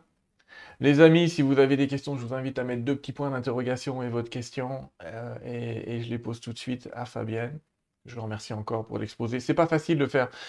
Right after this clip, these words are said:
je te remercie parce que c'est pas facile de faire un exposé synthétique alors que t'as mené une enquête qui est d'une, d'une grande rigueur dans ce livre. Il est dense, euh, je, je vous le dis les amis, moi ça m'arrive souvent de lire les bouquins un peu en travers, c'est-à-dire de lire le début de la page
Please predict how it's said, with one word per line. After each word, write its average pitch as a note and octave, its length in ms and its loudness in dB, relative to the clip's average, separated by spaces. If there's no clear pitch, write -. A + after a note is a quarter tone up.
je - 80 -6
te - 20 -2
remercie C3+ 380 2
parce C#3+ 120 4
que C3 120 -2
c'est C#3+ 100 2
pas E3 140 6
facile D#3 280 4
de C#3+ 80 6
faire C#3+ 140 4
un B2 80 2
exposé B2+ 380 -2
synthétique D3+ 680 2
alors C3 220 6
que - 80 4
t'as C3+ 200 10
mené D3+ 420 8
une C3+ 100 4
enquête C#3+ 400 4
qui - 80 0
est B2 60 4
d'une, A2+ 600 8
d'une A#2+ 200 4
grande D#3 260 6
rigueur D#3+ 440 8
dans A#2 140 2
ce C3 140 0
livre. D#3+ 340 2
Il C3 160 6
est D3 80 12
dense, E3+ 460 6
euh, A#2 440 6
je, A#2 280 0
je A2+ 120 -2
vous C3 80 2
le B2+ 60 2
dis C#3+ 180 2
les A#2+ 140 4
amis, B2 180 2
moi A#2+ 140 0
ça A#2 120 0
m'arrive A#2 220 0
souvent C3+ 240 0
de B2+ 60 -2
lire A2 120 0
les A2+ 80 -2
bouquins A#2+ 300 -4
un C3 40 -4
peu A#2+ 100 -2
en A2+ 80 -2
travers, B2+ 420 -2
c'est-à-dire A2 240 -2
de A#2 100 -2
lire A2+ 180 2
le A#2 120 2
début B2 260 2
de A#2+ 100 0
la A2+ 140 4
page B2+ 380 0